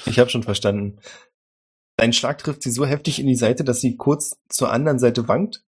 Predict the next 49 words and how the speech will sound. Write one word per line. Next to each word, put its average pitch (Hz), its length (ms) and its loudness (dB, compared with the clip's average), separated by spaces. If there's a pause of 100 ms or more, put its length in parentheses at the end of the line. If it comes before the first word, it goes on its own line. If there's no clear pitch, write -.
(120)
sich 135 160 0
dann - 100 -4
aber 120 140 4
noch 113 120 2
fängt, 196 300 0
durch 127 120 -2
dieses 120 300 -2
Fangen 208 340 -2
aber 120 440 0 (320)
ironischerweise 131 680 2
zur - 200 -8
anderen 139 260 0
Seite 107 220 2
das 101 120 -4
Gleichgewicht 107 480 -2
verliert 120 480 -2 (880)
und 120 240 0
dann 127 120 6
mit 131 100 2
dem 123 100 0
ersten 120 320 0
Huf 160 140 -2
von 127 160 -2
der 120 80 4
Plattform 135 420 -2
rutscht 131 340 0
und 131 180 -10
danach 107 200 0
nicht 117 140 -4
mehr 110 140 0
zu 117 120 -2
halten 117 240 2
ist 113 120 0
und 110 40 0
nach 104 100 -2
unten 117 260 -2
fällt. 107 400 0 (960)
Woraufhin 127 380 2
man 131 140 4
dich - 340 -4 (380)
offensichtlich 131 600 0
zum 123 140 0
Sieger 135 240 2
erklärt. 120 360 0
Die 120 80 -6
Fahne 123 280 2
unten 131 220 -4
geht 120 180 0
hoch 196 320 0